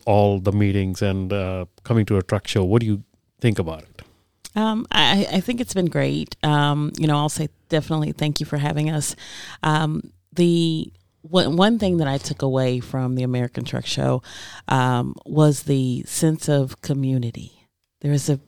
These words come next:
Speaker 2: a huge sense of community that we felt,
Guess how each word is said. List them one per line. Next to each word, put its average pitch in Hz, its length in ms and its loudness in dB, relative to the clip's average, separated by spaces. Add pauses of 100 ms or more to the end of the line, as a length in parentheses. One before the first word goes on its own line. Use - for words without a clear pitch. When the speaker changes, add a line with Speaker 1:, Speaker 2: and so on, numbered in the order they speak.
Speaker 2:
a 135 40 -4
huge 233 380 2
sense 185 260 2
of 156 100 -2
community 139 680 2 (340)
that 127 180 2
we 180 300 6
felt, - 680 0